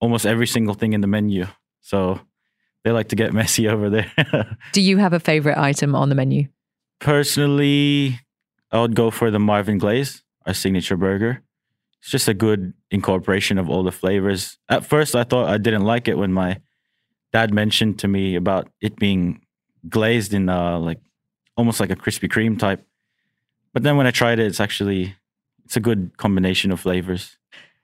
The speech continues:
Speaker 2: Can you tell us about when Tim and Liz, your mum and dad, opened up Burger Point, how they decided to kind of incorporate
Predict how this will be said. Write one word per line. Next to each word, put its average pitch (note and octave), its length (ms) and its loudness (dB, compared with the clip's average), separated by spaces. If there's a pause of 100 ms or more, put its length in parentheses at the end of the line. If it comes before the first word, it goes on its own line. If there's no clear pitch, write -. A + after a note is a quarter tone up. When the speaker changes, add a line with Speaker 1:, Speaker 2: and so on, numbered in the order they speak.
(280)
Speaker 2:
Can B3 120 0
you B3 80 2
tell A#3 140 2
us A3 120 2
about F3+ 400 2
when D3+ 320 2
Tim D#3 300 0
and C#3+ 240 0
Liz, C#3 320 0
your C#3 120 0
mum C#3 160 2
and C3+ 100 -2
dad, C#3 380 -2 (580)
opened D#3+ 640 2 (120)
up - 300 0 (180)
Burger C#3 280 0
Point, C#3 540 -2 (400)
how G3 280 2
they F#3+ 260 2
decided D#3 580 2
to - 80 -2
kind C#3+ 180 0
of C#3 120 -2
incorporate C#3+ 840 0